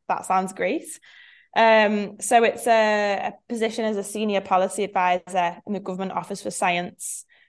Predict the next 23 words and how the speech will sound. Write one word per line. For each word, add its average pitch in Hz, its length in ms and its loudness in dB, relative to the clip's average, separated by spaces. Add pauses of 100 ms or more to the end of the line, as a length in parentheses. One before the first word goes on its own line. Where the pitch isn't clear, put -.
(200)
um, 180 260 4
within 190 320 0
the 180 260 0
research 185 400 -4
and 190 80 -8
development 180 640 0
team 175 480 -6
that's - 240 -6
all 170 140 0
to 175 140 -12
do 180 240 -4
with, 170 100 -6
like, - 120 -10
strategy 196 520 -6
and 208 100 -6
capability. 220 800 -4 (420)
So 220 180 2
it's 202 300 -2 (180)
basically 233 440 0
transitioning 240 640 0
from 220 160 -4
the 208 80 0
lab 190 400 4